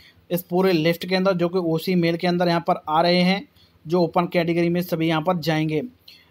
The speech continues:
ये डाउट, डाउट आपका क्लियर हो चुका होगा। अब मैं आशा करता हूँ आपको वीडियो पसंद आई होगी। तो अपने सभी साथियों में शेयर करें। और बैड न्यूज़ दोस्तों वो है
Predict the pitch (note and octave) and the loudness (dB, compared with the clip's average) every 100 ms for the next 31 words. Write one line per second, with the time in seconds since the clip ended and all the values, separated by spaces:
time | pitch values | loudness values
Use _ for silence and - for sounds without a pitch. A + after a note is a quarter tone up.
0 | - E3+ F#3 F3 F3 E3+ F3+ F3 F3 F3 | -2 4 6 6 4 4 4 2 0 -4
1 | E3 E3+ E3+ D#3 D#3 F3 F3+ E3+ F3+ F#3 | 0 2 2 2 -2 2 4 4 4 2
2 | F3 E3+ D#3+ - E3+ E3+ - F3 F#3 F#3+ | 2 2 2 2 0 0 2 2 2 2
3 | E3+ - D#3+ D3+ E3+ D#3 - D#3 E3+ E3+ | 0 0 -2 0 0 0 -2 -2 0 2
4 | F3 E3+ E3 F3 A3 _ - - _ - | 4 4 2 0 -4 _ -20 -20 _ -10
5 | E3+ F3+ F3+ E3 E3+ F3+ F3 F3 F3+ E3+ | -2 0 0 0 0 2 0 0 -2 0
6 | - D#3+ D#3+ E3+ F#3 A#3 _ _ _ E3 | 0 -2 0 0 0 -4 _ _ _ -8
7 | D3+ D3 E3+ F#3 F#3+ F#3 F3+ F3+ F3 F3 | -4 -2 0 0 0 0 0 0 0 2
8 | E3+ G3 | 2 0